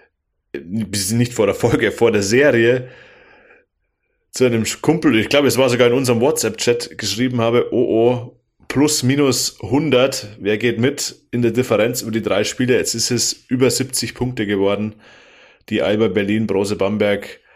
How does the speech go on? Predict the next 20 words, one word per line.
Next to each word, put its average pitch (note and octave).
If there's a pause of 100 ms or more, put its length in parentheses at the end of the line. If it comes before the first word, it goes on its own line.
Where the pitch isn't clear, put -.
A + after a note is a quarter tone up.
(760)
aufgezwungen A#2+
hat A2+
in A2
drei G#2
Spielen. A#2+
Hundertvierzehn C3
zu -
neunundachtzig B2
das -
erste, G#2+
siebenundneunzig A#2+
zu A2+
fünfundachtzig B2
das -
zweite, A2+
und A2
jetzt -
einhundertdrei A2
zu G2+
siebzig. G2